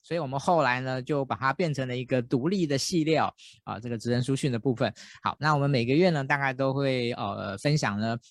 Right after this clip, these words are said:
呃，也至少一到两本的部分，好，至少一到两本的部分。那今年，这个月呢，也许我们也估计呢，应该会有分享到大概三本左右。那第一本呢，呃，这个是我觉得非常非常棒、非常非常重要哈。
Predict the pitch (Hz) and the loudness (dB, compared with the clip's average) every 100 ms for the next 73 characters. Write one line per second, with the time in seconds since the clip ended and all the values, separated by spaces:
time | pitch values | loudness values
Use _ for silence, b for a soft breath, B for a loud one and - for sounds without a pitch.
0 | - 101 101 98 98 98 - 156 139 156 | -8 -6 -4 -6 -8 -8 -4 -2 -2 -2
1 | 160 151 120 107 123 98 90 101 - 147 | 0 2 2 0 -2 -6 -6 -6 -2 -2
2 | 113 139 90 113 104 - - 117 117 117 | -2 -4 -4 -6 -8 -6 -4 -2 -2 -2
3 | 117 104 110 98 123 110 117 B B - | -2 -2 -2 -4 -2 -2 -4 B B -6
4 | 120 117 113 110 151 147 - 165 156 156 | -2 0 -2 -2 0 0 -2 0 2 2
5 | 151 120 113 117 113 - 107 107 120 120 | 2 0 -2 -2 -4 -6 -6 -4 -2 -4
6 | 127 107 - 156 143 147 120 127 131 123 | -2 -4 0 0 2 0 -2 -2 -2 0
7 | 135 98 135 127 101 107 120 117 113 123 | -2 -2 -4 -4 -4 0 0 0 -2 -4
8 | 123 127 - 131 143 110 117 - - 120 | -6 -6 -2 -2 0 -2 -2 -6 -2 -2
9 | 98 B B 131 123 117 - 226 226 - | -2 B B -2 -2 -2 -2 0 0 2
10 | 120 104 120 127 - B - 90 95 110 | 0 0 -2 -2 -4 B -10 -8 -8 -4
11 | 107 101 135 123 117 B B 101 98 110 | -4 -2 -2 0 -2 B B -8 -4 -4
12 | 120 - 143 123 117 131 120 110 117 110 | -2 0 0 0 0 -2 -2 -4 -4 0
13 | 151 110 131 127 113 127 120 - 180 135 | 0 0 -2 -2 -2 -4 -4 -2 0 0
14 | 135 131 113 110 | 0 0 0 -2